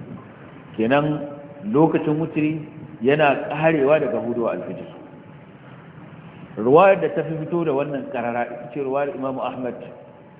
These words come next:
da Abu Awana da Ibn Khuzaima da Ibn al-Jarud da Al-Hakim da Al-Baihaqi a Sunan Al-Kubra,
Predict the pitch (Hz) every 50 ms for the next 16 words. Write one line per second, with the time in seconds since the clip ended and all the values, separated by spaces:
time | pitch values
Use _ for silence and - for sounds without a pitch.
0 | - - - - - - - - - - - - - - 82 90 110 92 107 113
1 | 120 135 135 127 120 120 117 127 135 135 139 135 131 127 127 123 123 - - 101
2 | 95 123 131 131 135 127 117 - - 104 - 131 131 135 131 131 131 131 127 123
3 | 131 131 - - 95 123 127 127 131 127 120 113 101 117 113 113 113 120 131 131
4 | 123 123 - - - - - - - - - - - - - - - - - -
5 | - 95 98 85 104 104 92 - - 131 139 139 135 - - 135 131 131 135 -
6 | - - - - 85 90 101 95 92 131 135 131 127 123 113 - 131 139 92 98
7 | - - 123 127 123 120 113 107 - - 127 120 123 123 127 123